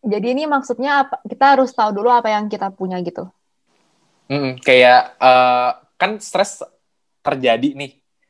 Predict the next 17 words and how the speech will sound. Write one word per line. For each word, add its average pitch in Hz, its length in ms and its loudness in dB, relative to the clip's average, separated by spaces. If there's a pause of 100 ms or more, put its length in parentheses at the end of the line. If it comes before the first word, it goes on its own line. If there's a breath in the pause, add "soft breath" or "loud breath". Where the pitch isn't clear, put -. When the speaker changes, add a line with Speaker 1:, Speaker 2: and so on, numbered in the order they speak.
(120)
Speaker 1:
Mm-mm. 214 240 -10
Speaker 2:
Dan 123 240 0
kayak 127 320 -2
itu 170 80 -4
melebihi 127 480 -6
kemampuan 117 480 -2
kita. - 480 -2 (160)
Kayak 120 280 4
berarti, 123 640 -2
eh, 117 640 2 (200)
kita - 240 -4
nggak 117 240 -4
tahu 110 80 -2
kemampuan 113 360 -4
kita 110 200 -4
pun 170 160 -4
juga 113 320 0